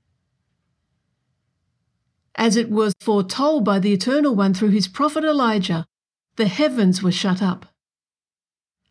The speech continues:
As a result, the brooks had dried up, and there was a great famine throughout the land. Everything had happened according to the word of the Eternal One.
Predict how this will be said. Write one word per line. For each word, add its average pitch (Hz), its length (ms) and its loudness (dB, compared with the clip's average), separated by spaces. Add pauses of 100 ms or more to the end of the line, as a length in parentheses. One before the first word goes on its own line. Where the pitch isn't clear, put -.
As 226 240 0
a 214 80 2
result, 208 640 0 (340)
the 196 100 0
brooks 226 380 -2
had 214 160 0
dried 208 360 0
up, 233 180 -2 (380)
and 208 160 0
there 220 100 2
was 220 120 0
a 240 60 2
great 247 320 -2 (140)
famine 233 400 2
throughout 190 460 0
the 220 100 -4
land. 175 520 -2 (2000)
Everything 311 680 0
had 269 200 -2
happened 277 480 0
according 262 480 0
to 240 120 -2
the 214 120 0
word 233 380 0
of 185 140 2
the 196 180 2
Eternal 208 460 0
One. 170 360 -2